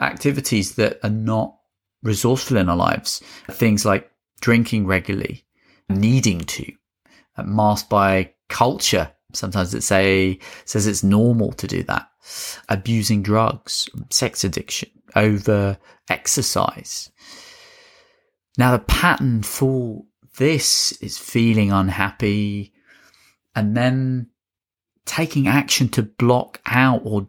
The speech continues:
drown that unhappiness so that it can be ignored from your reality. Eat, sleep, and repeat again.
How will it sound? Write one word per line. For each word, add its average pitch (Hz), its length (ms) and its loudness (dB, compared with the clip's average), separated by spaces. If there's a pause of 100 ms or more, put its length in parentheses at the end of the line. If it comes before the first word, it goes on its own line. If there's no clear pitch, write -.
drown 113 720 0
that 85 180 -2
unhappiness - 640 -6
so 92 280 2
that 95 200 -2
it - 200 -8
can 101 160 -6
be 95 160 2
ignored 98 520 -4 (360)
from 110 440 0
your 101 240 2
reality. 95 720 0 (800)
Eat, 101 220 0
sleep, 95 360 0
and 95 140 -2
repeat 98 360 2
again. 107 360 0